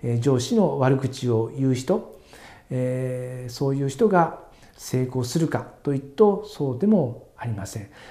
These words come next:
あるいは組合の力が強すぎて、えー、それで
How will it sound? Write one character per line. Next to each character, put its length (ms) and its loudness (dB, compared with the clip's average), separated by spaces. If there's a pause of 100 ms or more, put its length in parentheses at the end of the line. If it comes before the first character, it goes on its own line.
(120)
あ 100 2
る 80 4
い 60 6
は 320 4 (380)
組 340 6
合 260 0 (120)
の 120 2
力 440 -4
が 160 2
強 320 -2
す 160 -2
ぎ 140 0
て、 220 -4 (340)
え 500 0
ー、 20 -10
そ 120 0
れ 100 4
で 480 2